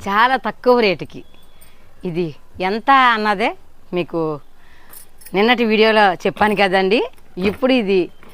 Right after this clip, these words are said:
మనం కంపోస్ట్ తయారు చేసుకోవడానికి నాకు సులువైన పద్ధతి. "అమ్మ, ఇదే కావాలా కంపోస్ట్ చేయటానికి, ఇంకా వేరే పద్ధతులు లేవా?"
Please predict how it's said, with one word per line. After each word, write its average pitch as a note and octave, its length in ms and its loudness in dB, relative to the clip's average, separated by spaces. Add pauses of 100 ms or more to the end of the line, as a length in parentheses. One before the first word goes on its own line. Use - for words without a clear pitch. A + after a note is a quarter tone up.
(180)
మనం F#3+ 420 2 (760)
కంపోస్ట్ C4+ 460 2
తయారు G#3 360 2
చేసుకోవడానికి F3+ 720 -2
నాకు F#3 260 -4
సులువైన F#3 440 -4
పద్ధతి. F3 480 -4
"అమ్మ, F#3+ 380 -4 (520)
ఇదే A3+ 240 2
కావాలా G3 400 2
కంపోస్ట్ G3 500 0
చేయటానికి, F#3 580 -4 (320)
ఇంకా G3 180 -4
వేరే G3 400 0
పద్ధతులు F3+ 580 -4
లేవా?" F3 380 0